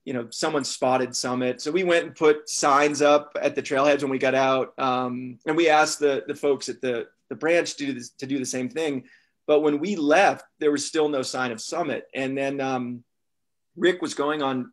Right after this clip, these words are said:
on trail runs, um, with Shannon and some other friends of theirs. No, no sign of Summit. And then I got an email maybe four days after the course that Summit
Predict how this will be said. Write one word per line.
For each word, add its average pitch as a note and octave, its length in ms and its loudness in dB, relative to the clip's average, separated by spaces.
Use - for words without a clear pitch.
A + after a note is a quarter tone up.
on B2 220 -6
trail D3+ 280 2
runs, C#3+ 520 -2
um, B2 400 -2
with A#2+ 240 -4
Shannon C#3 480 -2
and B2+ 140 -4
some B2+ 120 -6
other B2+ 320 -2
friends C3+ 240 -6
of B2+ 80 -2
theirs. B2+ 480 -2
No, C#3+ 400 4
no C#3+ 180 -2
sign C#3 300 0
of B2 60 -4
Summit. B2+ 440 -2
And C#3 160 -6
then D3 420 -2
I D#3+ 80 2
got F3 100 6
an D#3+ 80 0
email E3+ 300 4
maybe G#3 400 -2
four F3 180 -2
days G3 220 2
after F#3 240 0
the C#3+ 80 -4
course G#3 360 4
that C#3+ 160 2
Summit D#3+ 440 2